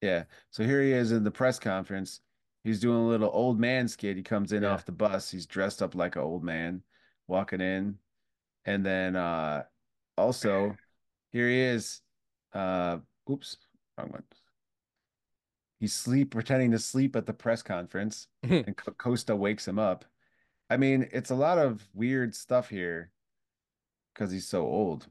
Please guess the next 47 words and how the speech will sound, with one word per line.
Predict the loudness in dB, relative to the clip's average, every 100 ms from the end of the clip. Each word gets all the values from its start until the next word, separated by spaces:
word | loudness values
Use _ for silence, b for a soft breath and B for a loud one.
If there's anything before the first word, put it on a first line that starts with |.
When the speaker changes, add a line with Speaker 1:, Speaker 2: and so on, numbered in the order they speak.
| _ -4
Speaker 1:
but | -2 -2 _ _ _ _
I | 0
Speaker 2:
But | 4
Speaker 1:
wonder | 4
Speaker 2:
then | 6
Speaker 1:
if | 4
his | 2
Speaker 2:
that |
Speaker 1:
he-, | -2
Speaker 2:
turned | -4 -4
into | -6 -6 -8
reality, | -8 -6 -4 -4 -4 -8
right? | -8 -8 0
Speaker 1:
well, | 6 6 6
I | 4 2
just | -2 0
wonder | 2 2
if | 2
his | -2
head | 2 2 2
wasn't | 0 -2 -4
a |
hundred | -4 -4 -4
per-, | -6 0
like, | 0 2
he | 2
was | 2 0 -6 _ -8
hyping | -2 0 2 0
it | 0 -2
and | -4
his | -4 -2
head | -2 0
wasn't | -2 -2
a | -4
hundred | -4 -6
percent | -6 -4 -4 -2
in | -4
it | -4 -6 -6
the | -2
way | -2 -2
it | -4
needed | -4 -4
to | -4
be, | -2 -2 -4 _ -2
you |
know, | 0 -2 -4
to, | -6